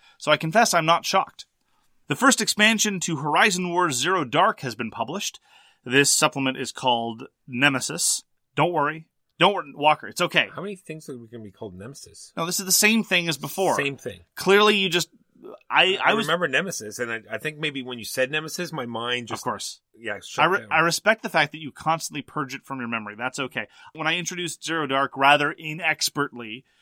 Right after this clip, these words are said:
Speaker 1: to Huey and the Handwerker, we were playing one of the missions from the early draft, the beta release of Nemesis, but now it's been published on Wargame Vault, so you can go and get Operation Nemesis.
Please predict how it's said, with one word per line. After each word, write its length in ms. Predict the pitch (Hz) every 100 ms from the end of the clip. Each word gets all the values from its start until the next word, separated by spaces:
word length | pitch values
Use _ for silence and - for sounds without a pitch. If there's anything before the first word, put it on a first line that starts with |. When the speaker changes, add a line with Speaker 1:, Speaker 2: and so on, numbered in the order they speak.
| _ _ -
Speaker 1:
to 360 | 147 131 127
Huey 400 | 127 - 165 143
and 100 | 135
the 60 | 127
Handwerker, 640 | 131 143 123 117 - 110 - _ _ -
we 120 | 147
were 120 | 151
playing 520 | 147 - 160 160 147 139
one 160 | 147
of 140 | 139 120
the 280 | 131 127
missions 400 | 123 135 143 131
from 260 | - 131 120
the 320 | 120 113 113 -
early 420 | 175 185 180 165
draft, 480 | 120 135 131 123 -
the 120 | 127
beta 320 | 104 151 143
release 340 | 123 113 107 -
of 100 | 104
Nemesis, 400 | 110 110 - -
but 140 | 131
now 160 | 143 175
it's 120 | 160
been 120 | 151
published 340 | 147 143 139
on 160 | 135 120
Wargame 380 | 120 120 120 101
Vault, 260 | 101 110 - _ - -
so 160 | -
you 100 | 139
can 180 | 143 127
go 280 | 131 131 139
and 300 | 135 123 113
get 300 | 120 117 - _ _ -
Operation 520 | 131 127 123 120 120
Nemesis. 480 | 165 170 185 170